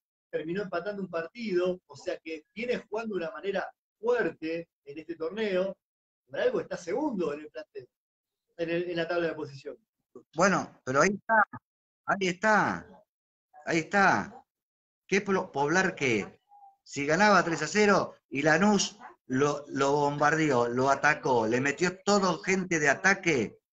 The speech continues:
Speaker 2: y le empató el partido. Ahí está el
Speaker 1: Un equipo
Speaker 2: secreto.
Speaker 1: que se conoce,
Speaker 2: Ahí está el
Speaker 1: Eduardo.
Speaker 2: secreto.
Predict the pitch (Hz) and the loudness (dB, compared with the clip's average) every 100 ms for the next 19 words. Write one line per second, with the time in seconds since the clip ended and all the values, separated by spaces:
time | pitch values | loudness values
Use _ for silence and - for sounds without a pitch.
0 | _ _ 143 143 135 143 170 151 147 190 | _ _ 0 0 2 0 0 0 2 4
1 | 196 165 127 98 - _ _ 160 185 180 | 6 4 2 0 -4 _ _ 0 0 2
2 | 185 180 - 208 277 - 233 190 214 220 | 0 2 4 4 4 4 4 2 0 2
3 | 240 247 226 127 175 180 220 185 175 190 | 2 2 2 2 2 4 2 2 0 0
4 | 185 170 113 - | 0 0 -4 -6